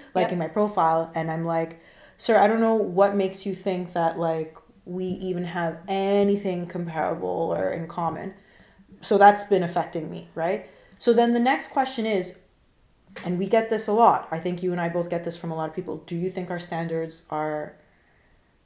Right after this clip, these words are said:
Speaker 1: too high, or we have standards that are, like"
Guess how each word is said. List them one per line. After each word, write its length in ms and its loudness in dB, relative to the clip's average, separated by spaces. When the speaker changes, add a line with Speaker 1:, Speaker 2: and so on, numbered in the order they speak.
Speaker 1:
too 540 -2
high, 400 0
or 200 2
we 140 -6
have 260 -4
standards 540 -6
that 140 -4
are, 220 -4
like" 420 -8